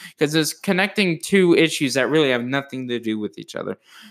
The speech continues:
Uh, thank you guys for listening to Common Sense Christianity. As always, I'm your host, Ethan Foster. If you have any questions, uh, to ask me personally about,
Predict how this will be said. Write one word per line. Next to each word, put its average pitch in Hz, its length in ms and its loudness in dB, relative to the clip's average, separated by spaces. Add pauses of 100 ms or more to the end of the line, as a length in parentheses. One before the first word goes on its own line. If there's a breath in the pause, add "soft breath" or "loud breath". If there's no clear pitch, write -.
(160 loud breath)
Uh, 170 260 2
thank 214 240 0
you 185 80 0
guys 165 220 2
for 156 120 0
listening 143 440 -2
to - 40 -12
Common 127 220 -4
Sense 117 240 -10
Christianity. 117 680 -4
As 123 280 -4
always, 120 320 2
I'm 117 180 2
your 113 120 -4
host, 104 160 -6
Ethan 113 220 -6
Foster. 110 500 2 (400 soft breath)
If 120 160 -4
you 196 100 6
have 185 180 2
any 156 180 -2
questions, 143 640 -2
uh, 127 300 0
to - 520 -8
ask 127 320 0
me 127 120 -4
personally 123 760 -6
about, 113 400 0